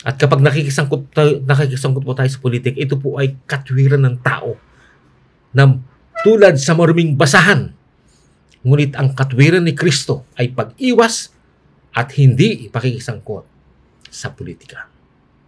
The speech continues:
At ang isa pang dahilan kung bakit hindi dapat tayo makisangkot sa politika ay sapagkat ang politika sa ngayon ay marumi o korap.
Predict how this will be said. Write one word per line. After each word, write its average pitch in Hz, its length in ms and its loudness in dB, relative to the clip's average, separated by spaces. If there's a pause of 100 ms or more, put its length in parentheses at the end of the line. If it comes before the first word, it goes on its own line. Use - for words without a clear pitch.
(3500)
At 175 200 4
ang 202 120 8
isa 208 160 2
pang 185 160 4
dahilan 180 420 6
kung 151 140 -2
bakit 143 280 2
hindi 139 220 6
dapat 139 220 2
tayo 143 160 2
makisangkot 131 480 0
sa 131 100 -2
politika 110 540 -6 (420)
ay 156 140 6
sapagkat 143 420 -2
ang 143 160 2
politika 147 460 0
sa 170 160 -2
ngayon 180 320 -2
ay 202 100 6
marumi 180 540 4
o 214 160 8
korap. 196 400 2